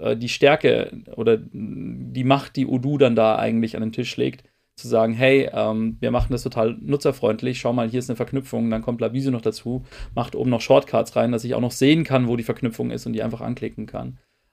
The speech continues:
Ähm, aber dafür muss ich eben klein anfangen. Wenn ich da das ganze System hingesetzt bekomme, dann sehe ich diese ganzen Verknüpfungen nicht. Ja, ich, ich hab da, wir nehmen da bei uns in der Firma mal den Vergleich mit dem ikea. Ähm, ich denk mal, jeder von uns war schon mal in einem ikea.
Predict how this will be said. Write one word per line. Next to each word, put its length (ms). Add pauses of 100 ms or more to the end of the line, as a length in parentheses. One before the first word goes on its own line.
(120)
Ähm, 140
aber 180
dafür 220
muss 260
ich 160
eben 200
klein 280
anfangen. 440
Wenn 80
ich 100
da 140
das 160
ganze 180
System 260
hingesetzt 380
bekomme, 300
dann 160
sehe 80
ich 80
diese 180
ganzen 320
Verknüpfungen 500
nicht. 200 (500)
Ja, 100
ich, 200
ich 160
hab 140
da, 200
wir 140
nehmen 200
da 120
bei 100
uns 280
in 20
der 100
Firma 240
mal 120
den 120
Vergleich 360
mit 140
dem 140
ikea. 540 (440)
Ähm, 200
ich 80
denk 160
mal, 80
jeder 160
von 140
uns 120
war 140
schon 120
mal 60
in 60
einem 80
ikea. 480